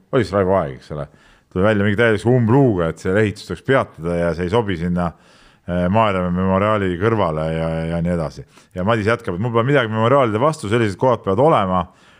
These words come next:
ajalugu tuleb mäletada, aga, äh, metatasandil usun, et need, kellele see memoriaal on püstitatud, vaatavad hauatagusest maailmast pigem positiivselt, kuidas meie noor, tugev ja teotahtline järelpõlv higi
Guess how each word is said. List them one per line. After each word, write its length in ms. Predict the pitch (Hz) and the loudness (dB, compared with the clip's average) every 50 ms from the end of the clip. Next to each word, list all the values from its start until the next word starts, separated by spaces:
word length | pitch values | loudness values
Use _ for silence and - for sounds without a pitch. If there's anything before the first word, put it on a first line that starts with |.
| _ _ - | _ _ 0
ajalugu 380 | 117 123 117 101 98 92 95 | 2 2 2 2 2 0 0
tuleb 200 | 92 98 98 92 | 2 2 2 2
mäletada, 520 | 113 143 151 127 101 - - 95 95 95 95 | 2 2 2 2 0 -2 -2 -2 0 0 0
aga, 180 | 90 90 92 87 82 - _ _ _ _ _ _ _ _ _ _ - - | 2 0 0 0 -2 -4 _ _ _ _ _ _ _ _ _ _ -8 -4
äh, 180 | 92 92 92 92 | -2 0 0 2
metatasandil 760 | 110 135 139 - 104 95 113 131 127 117 104 95 92 92 104 | 0 0 0 0 0 2 2 2 2 2 0 0 0 0 2
usun, 380 | 131 127 120 107 95 90 90 87 - - - | 2 2 2 2 2 2 0 -4 -8 -12 -12
et 140 | 87 90 87 | -10 -8 -4
need, 260 | 113 131 123 107 - | 0 0 0 0 -2
kellele 400 | - 107 98 98 95 92 95 90 | -2 0 2 2 4 2 2 0
see 120 | 85 95 95 | 0 -2 -4
memoriaal 500 | 95 98 98 98 101 117 135 131 117 98 | -2 -2 0 0 2 2 2 2 2 0
on 120 | 90 87 | 0 -2
püstitatud, 520 | 101 139 123 113 90 - 95 82 90 90 85 | -2 -2 -2 -4 -6 -6 -6 -4 -4 -2 0
vaatavad 440 | 104 110 107 - 101 92 92 92 | 0 0 0 0 -2 -2 -2 0
hauatagusest 760 | 104 117 127 120 107 92 98 95 92 95 92 90 87 - - | 0 2 2 2 2 0 0 -2 -2 -4 -6 -6 -8 -8 -4
maailmast 380 | 110 120 123 117 101 95 - - | 0 0 2 2 0 -2 -6 -4
pigem 300 | 113 113 104 107 98 92 | -6 -4 -2 0 0 0
positiivselt, 640 | 113 131 127 117 - - 104 95 85 87 90 82 - | 0 0 0 0 -2 -4 -4 -4 -4 -4 -6 -6 -6
kuidas 260 | - 110 101 95 87 | -6 -4 -4 -4 -4
meie 220 | 90 104 101 98 98 | -2 -2 0 0 2
noor, 320 | 117 131 131 113 101 87 | 2 2 2 2 2 0
tugev 320 | 98 120 117 117 104 90 | -2 -2 0 2 2 2
ja 80 | 90 90 | 0 2
teotahtline 560 | 95 117 113 104 95 87 - - 92 90 95 | 2 2 2 2 2 0 -2 -4 -4 -2 0
järelpõlv 500 | 104 123 120 107 92 85 98 95 87 85 | 0 2 2 0 0 0 -2 -2 -2 -2
higi 300 | 101 120 110 107 101 95 | -4 -4 -4 -2 -4 -4